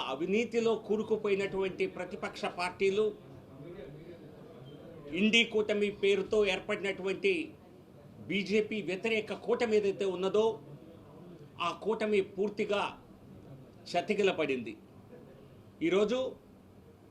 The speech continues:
మరోసారి మోదీ సర్కార్ అన్నది ఎన్నికల నగారా ఎన్-, మొదటి నోటిఫికేషన్ వచ్చే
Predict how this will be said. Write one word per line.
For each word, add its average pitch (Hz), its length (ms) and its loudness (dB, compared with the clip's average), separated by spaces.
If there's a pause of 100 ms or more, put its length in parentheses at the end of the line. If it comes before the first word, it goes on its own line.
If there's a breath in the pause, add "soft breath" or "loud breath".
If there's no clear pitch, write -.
(560)
మరోసారి 220 720 6 (120)
మోదీ 196 240 4 (140)
సర్కార్ 175 440 -2 (260)
అన్నది 185 360 2 (960)
ఎన్నికల 190 460 2 (140)
నగారా 180 380 0 (120)
ఎన్-, 156 200 0
మొదటి 185 400 0
నోటిఫికేషన్ 185 720 -2
వచ్చే 180 200 -4